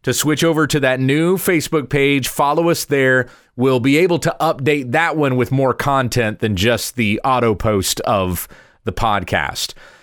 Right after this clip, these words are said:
Today, being Friday, we take questions from the listeners, and you can submit those questions to when we understand the text at gmail dot com.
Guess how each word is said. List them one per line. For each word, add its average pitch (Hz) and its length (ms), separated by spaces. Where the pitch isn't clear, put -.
Today, 196 480
being 160 300
Friday, 147 640
we 135 160
take 151 260
questions 147 480
from 139 200
the 117 80
listeners, 117 560
and 120 80
you 120 100
can 120 160
submit 135 300
those 151 180
questions 135 440
to 131 80
when 147 200
we 151 140
understand 127 500
the 101 60
text 151 400
at 117 180
gmail 120 480
dot 101 240
com. 123 340